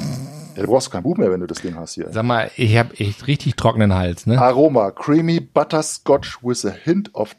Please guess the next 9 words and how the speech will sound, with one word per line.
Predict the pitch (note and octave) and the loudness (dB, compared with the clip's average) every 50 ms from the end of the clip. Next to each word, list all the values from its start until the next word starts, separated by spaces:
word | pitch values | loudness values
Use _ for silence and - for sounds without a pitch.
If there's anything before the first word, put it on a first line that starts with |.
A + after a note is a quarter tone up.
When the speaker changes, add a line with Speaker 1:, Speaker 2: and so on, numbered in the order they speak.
| - | -12
Speaker 1:
toffee | - - D3+ D#3 - F3 F3 - - | -2 -2 -2 -2 0 -6 -6 -6 -2
apple, | - B2+ B2+ - D3+ D3 D#3+ F3+ - _ _ _ _ _ | -2 -2 0 2 0 0 0 0 -4 _ _ _ _ _
candied | - - D#3 E3 F3+ D#3 C3 G#2+ G#2 A2 A#2 - _ | -6 -2 -2 -2 0 2 2 2 2 2 0 -2 _
orange, | - C#3 C#3 B2+ G#2 G#2 C#3 G3 - - - - _ - | 0 4 6 6 6 4 2 -2 -6 -10 -20 -20 _ 2
vanilla | - G#2+ G#2+ A2+ C3 D3+ F3 F#3+ | 2 2 2 2 0 2 2 0
custard | G#3 _ - - C#3+ - - - C#3+ E3 F3 - _ _ - | 0 _ -2 -2 -2 -2 0 0 0 0 0 -2 _ _ -6
and | - G#2+ - - - | -6 -6 -6 -6 -10
newly | B2 G#2+ A2 A2+ B2 D3 E3 F#3 F#3 E3 D#3+ E3 F3 F#3+ - - _ _ | -10 -10 -8 -4 -4 -4 -4 -4 -6 -6 -6 -6 -8 -8 -10 -14 _ _
felled | - - A3+ - - A#3 B2 - | -6 2 4 4 4 4 2 0